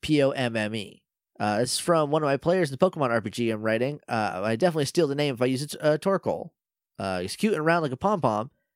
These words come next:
and the spelling is because the trainer had a crush on a French Kalos girl at the time. This is a lot of backstory that I don't think I super need.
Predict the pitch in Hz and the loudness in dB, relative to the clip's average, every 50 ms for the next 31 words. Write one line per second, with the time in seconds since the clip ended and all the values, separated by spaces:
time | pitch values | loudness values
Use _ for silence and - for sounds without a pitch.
0 | _ - - 107 - - - 190 185 147 135 143 151 - 123 107 113 117 127 117 | _ -10 -8 -6 -6 0 2 2 2 2 -2 -2 -2 -4 -4 -4 -2 0 0 0
1 | - 113 - 165 165 147 131 123 123 107 - - 139 131 120 - - - 143 120 | -2 -2 -2 -2 -2 0 0 0 -2 -2 0 0 0 0 0 -2 -6 -6 -4 -2
2 | 117 113 101 - - 143 123 - - 175 170 151 135 120 - 143 131 123 127 123 | -2 -2 -4 -2 -2 -2 -2 0 0 2 2 2 0 0 0 0 2 2 2 0
3 | 113 113 - 139 123 120 120 123 127 - 143 139 139 131 120 110 98 - 110 117 | -2 0 0 0 2 2 0 -2 -2 -4 -2 0 2 2 2 0 0 0 0 0
4 | 120 - - 120 104 104 104 113 120 107 107 110 104 101 104 101 95 90 - - | 0 0 -2 -2 0 0 0 -2 -2 -2 -4 -4 -2 0 0 -2 -2 -4 -2 -2
5 | 156 151 - 110 107 110 113 127 | -2 -2 -2 -4 -8 -8 -8 -10